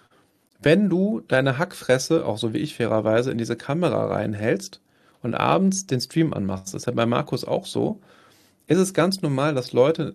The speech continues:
in, über die Zeit hinweg eine Art parasoziale Beziehung mit dir aufbauen, weil du bist Teil von ihrem Abendprogramm. Du bist da. Die schreiben in den Chat rein, die kommunizieren und vielleicht sind auch Leute mit dabei, die an einem Tag mit keinem irgendwie über ihr Hobby reden konnten.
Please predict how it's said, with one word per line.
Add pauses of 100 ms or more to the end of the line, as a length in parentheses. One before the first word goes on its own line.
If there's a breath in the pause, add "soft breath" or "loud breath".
(140)
in, (200)
über
die
Zeit
hinweg
eine
Art
parasoziale
Beziehung
mit
dir
aufbauen,
weil
du
bist (440 soft breath)
Teil
von
ihrem
Abendprogramm.
Du
bist
da.
Die
schreiben
in
den
Chat
rein,
die
kommunizieren (460 loud breath)
und
vielleicht
sind
auch
Leute
mit
dabei,
die
an
einem
Tag
mit
keinem
irgendwie
über
ihr
Hobby
reden
konnten.